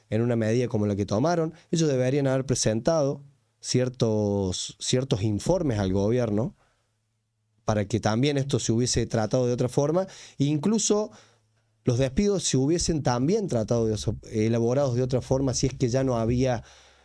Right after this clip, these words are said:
soluciones. Porque acá, claramente, incluso los despidos han sido con el dedo. Y eso lo sabemos todos los trabajadores. Porque eso también es otra cosa que hay que hablar. La empresa no solamente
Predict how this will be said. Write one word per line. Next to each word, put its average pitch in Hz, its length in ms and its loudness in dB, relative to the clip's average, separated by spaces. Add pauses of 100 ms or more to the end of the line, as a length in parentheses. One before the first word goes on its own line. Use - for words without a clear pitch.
(120)
soluciones. 107 920 -2 (800)
Porque 107 200 0
acá, 202 380 2 (240)
claramente, 147 760 0
incluso 139 440 0
los 110 160 0
despidos 127 760 0 (300)
han 156 160 0
sido 139 520 0 (100)
con 127 180 0
el 185 100 0
dedo. 202 460 0 (400)
Y 226 60 0
eso 208 160 0
lo 165 60 2
sabemos 156 300 0
todos 330 160 0
los 165 100 0
trabajadores. 101 680 -2 (420)
Porque 175 160 0
eso 208 120 0
también 180 280 2
es 170 80 2
otra 143 220 0
cosa 123 260 0
que 113 100 0
hay 113 60 0
que 110 100 0
hablar. 101 360 0 (380)
La 117 120 0
empresa 175 380 0
no 180 80 0
solamente 156 640 0